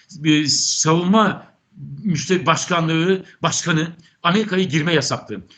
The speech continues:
Yedi sekiz tane bir yüksek bürokratımız Amerika'ya girme. Şimdi ben sormak isterim. Yani bir ülkenin siz en üst tepesinde yöneticiyseniz bir yurttaşınıza bile böyle bir yasak gelse, e,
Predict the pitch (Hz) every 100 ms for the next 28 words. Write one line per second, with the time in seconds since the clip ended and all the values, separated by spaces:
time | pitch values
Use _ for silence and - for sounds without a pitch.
0 | _ 156 180 - 190 254 - 190 170 131
1 | - _ - 151 180 151 - 214 208 175
2 | 170 165 160 165 165 156 165 - 165 131
3 | 135 151 180 143 - - - - - -
4 | 117 98 - - - - 214 208 160 202
5 | - 151 160 226 220 - 156 131 120 151
6 | 165 127 214 185 185 190 185 - - -
7 | - 175 165 214 247 214 - 175 175 160
8 | 180 175 156 160 165 147 175 208 170 143
9 | 127 - - _ 120 381 214 226 - 185
10 | 170 180 226 185 180 147 175 151 151 147
11 | 180 170 156 147 156 190